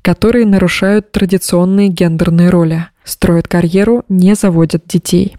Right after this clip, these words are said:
Такой тип дискриминации ориентирован на социальное доминирование и толерантность к насилию в отношении членов семьи. Доброжелательный сексизм. Позитивное отношение к женщинам, которые ведут себя согласно гендерным стереотипам,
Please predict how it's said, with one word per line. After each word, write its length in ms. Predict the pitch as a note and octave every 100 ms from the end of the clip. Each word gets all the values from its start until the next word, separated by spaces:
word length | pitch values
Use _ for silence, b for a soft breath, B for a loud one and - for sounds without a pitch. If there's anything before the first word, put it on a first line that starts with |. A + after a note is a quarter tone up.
| _
Такой 320 | E3+ - F3
тип 220 | E3 F3+
дискриминации 1000 | E3 F3+ - F3+ E3+ F3+ A#3 - F3+ E3 - B
ориентирован 800 | F3 E3 D#3+ G#3+ A#3 A3 G3+ F#3+
на 100 | G3
социальное 600 | - F#3 F#3 F3+ F3+ F3+
доминирование 840 | F3 F3 E3+ E3+ G3+ F3 D#3+ E3 E3+ B B B
и 140 | A3+
толерантность 760 | - G3 F3 F3 F#3 - F3 -
к 120 | -
насилию 640 | F3+ - E3+ E3 F3+ F#3 - -
в 80 |
отношении 540 | F3+ F3 E3 F#3 E3 E3
членов 420 | - F3 F3+ E3+
семьи. 440 | - F3 E3+ F#3 - _ _ _ _ -
Доброжелательный 880 | E3+ F3 A3 B3 A#3+ F#3+ E3+ E3
сексизм. 640 | D#3+ E3+ - F#3+ F3+ F#3+ F#3 _
Позитивное 720 | - E3+ F3 - F#3 E3 E3 -
отношение 640 | - - E3+ - E3+ E3
к 60 | E3
женщинам, 580 | E3+ B3 - - E3+ D#3+
которые 420 | F3 - B3 B3+
ведут 280 | G3+ G3 A#3
себя 280 | - G3 G3+
согласно 600 | - F#3 F#3 A3+ - A#3
гендерным 580 | G3 F#3+ F#3 F#3 F#3 F#3
стереотипам, 760 | - G#3 G#3 - - - G3+